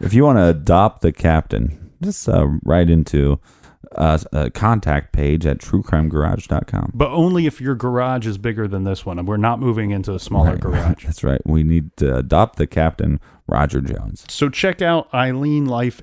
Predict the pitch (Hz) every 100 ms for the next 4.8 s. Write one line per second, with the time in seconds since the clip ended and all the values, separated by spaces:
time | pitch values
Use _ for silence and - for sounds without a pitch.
0 | - 110 104 104 101 _ - 107 98 -
1 | 95 87 87 - - _ _ _ - 101
2 | 95 98 110 110 78 - 85 73 - 67
3 | 71 69 67 69 73 85 - - - -
4 | 71 67 69 - 73 76 73